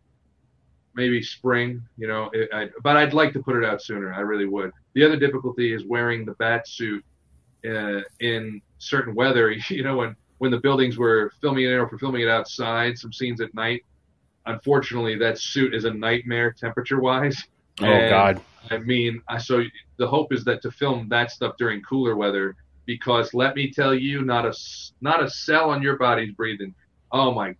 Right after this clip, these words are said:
Speaker 1: God, it's terrible. So I need it to be winter in order to wear that damn thing.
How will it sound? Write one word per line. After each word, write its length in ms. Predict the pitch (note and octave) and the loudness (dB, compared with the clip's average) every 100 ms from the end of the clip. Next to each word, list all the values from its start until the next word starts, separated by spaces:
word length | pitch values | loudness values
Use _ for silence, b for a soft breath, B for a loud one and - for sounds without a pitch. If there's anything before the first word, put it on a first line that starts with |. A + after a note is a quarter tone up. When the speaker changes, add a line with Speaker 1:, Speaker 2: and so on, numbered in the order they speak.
| - | 0
Speaker 1:
God, 280 | C3 A#2+ | 2 2
it's 160 | G#2 - | 0 -6
terrible. 360 | - A2 G#2 G#2 | -4 -4 -2 -2
So 120 | B2 | 0
I 80 | A#2+ | 0
need 160 | C#3 | 0
it 100 | B2+ | -2
to 80 | B2 | -4
be 320 | A#2+ A#2+ A2 F#2 | -4 -2 -4 -2
winter 420 | A#2 B2 A#2+ F#2+ | -2 0 -2 -4
in 140 | F#2 | -6
order 200 | G#2 G#2+ | -6 -4
to 60 | G2+ | -2
wear 220 | G2+ G#2 | -2 -2
that 140 | G2 F#2+ | -2 -6
damn 240 | F#2+ F#2 | -10 -10
thing. 240 | - F2+ | -14 -18